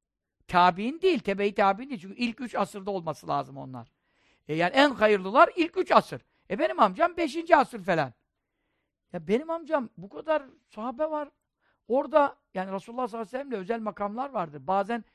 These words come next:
bizim Efendi Hazretleri'ni de görürsün yanında. E sen Ebu Bekir Sıddık nerede diye arama yani. Çünkü Ebu Bekir Sıddık'ın makamı ayrıdır.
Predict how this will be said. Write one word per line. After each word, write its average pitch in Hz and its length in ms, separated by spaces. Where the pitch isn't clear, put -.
bizim 214 200
Efendi 220 300
Hazretleri'ni 220 400
de 285 40
görürsün 185 440
yanında. 135 440
E 139 80
sen 208 180
Ebu 214 220
Bekir 214 140
Sıddık 208 320
nerede 202 300
diye 214 140
arama 220 300
yani. 135 280
Çünkü 196 180
Ebu 170 160
Bekir 160 180
Sıddık'ın 180 460
makamı 185 420
ayrıdır. 339 420